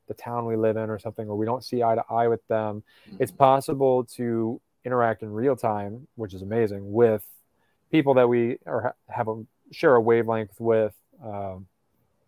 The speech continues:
Speaker 1: and then, so it makes it, I think it makes it a little bit easier, at least it has in my
Speaker 2: Mm-hmm. Yeah.
Speaker 1: life, to kind of go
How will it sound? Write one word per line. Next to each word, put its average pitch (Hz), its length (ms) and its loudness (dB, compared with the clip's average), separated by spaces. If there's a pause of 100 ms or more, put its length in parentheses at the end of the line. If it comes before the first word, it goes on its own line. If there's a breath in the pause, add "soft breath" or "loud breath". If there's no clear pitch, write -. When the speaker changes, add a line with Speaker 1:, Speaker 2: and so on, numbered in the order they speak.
(160)
Speaker 1:
and 113 160 -6
then, 107 600 -6 (1800)
so 156 640 8
it 151 120 4
makes 160 380 -2
it, 143 180 0 (120)
I 143 100 2
think 170 160 -2
it 156 60 -2
makes 135 240 -2
it 117 80 -4
a - 20 -6
little 113 220 0
bit 120 120 -2
easier, 120 360 -2
at 123 60 -6
least 123 180 -6
it 135 80 -8
has 120 340 -6
in 117 160 -12
my 117 320 -2
Speaker 2:
Mm-hmm. 117 200 -4 (260)
Yeah. 107 60 -10
Speaker 1:
life, 107 460 -4 (360)
to 151 680 0 (420)
kind 139 200 -10
of 110 100 -16
go 139 420 2